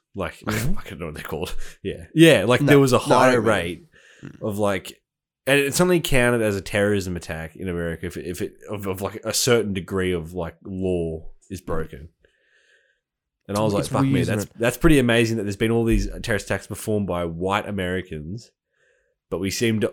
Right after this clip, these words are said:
Speaker 1: always hear about the ones where it's, like, a guy who had a towel on his head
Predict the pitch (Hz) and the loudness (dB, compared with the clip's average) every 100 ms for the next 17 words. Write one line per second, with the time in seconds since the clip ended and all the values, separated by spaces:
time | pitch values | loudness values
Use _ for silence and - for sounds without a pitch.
0 | - 104 101 95 90 - 95 92 82 87 | -2 0 2 0 -2 -4 -2 -2 -4 -6
1 | 85 90 87 90 78 - 82 82 - - | -8 -8 -6 -8 -8 -8 -8 -10 -14 -16
2 | - 85 - 95 95 98 92 82 - 95 | -12 -10 -4 -2 -2 -2 -4 -6 -6 -4
3 | 87 87 82 85 - 80 80 | -2 -4 -6 -10 -10 -12 -12